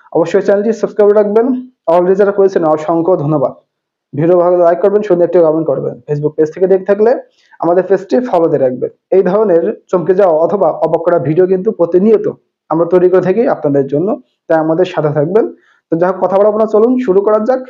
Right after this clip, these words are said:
ভিডিওটি চাইলে আপনি শেয়ার করে আপনার টাইমলাইনে রেখে দিতে পারেন।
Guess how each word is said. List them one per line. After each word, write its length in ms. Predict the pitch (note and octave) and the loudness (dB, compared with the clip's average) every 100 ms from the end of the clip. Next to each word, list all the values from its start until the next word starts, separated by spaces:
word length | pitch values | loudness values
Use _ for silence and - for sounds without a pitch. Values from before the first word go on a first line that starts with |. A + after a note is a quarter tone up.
| - | -10
ভিডিওটি 340 | D#3+ E3 F3+ G#3 | -6 0 0 0
চাইলে 260 | G#3+ A3 | 0 2
আপনি 240 | E3+ D#3 C4 | 2 0 -2
শেয়ার 220 | - D3+ | -2 -2
করে 180 | D3+ F#3 | 0 0
আপনার 180 | F3+ - | -2 0
টাইমলাইনে 440 | D#3 E3 G#3 A#3+ | 0 0 0 2
রেখে 200 | D3 C#3 | 0 -2
দিতে 120 | C3+ | -4
পারেন। 200 | C3+ C3+ | -4 -6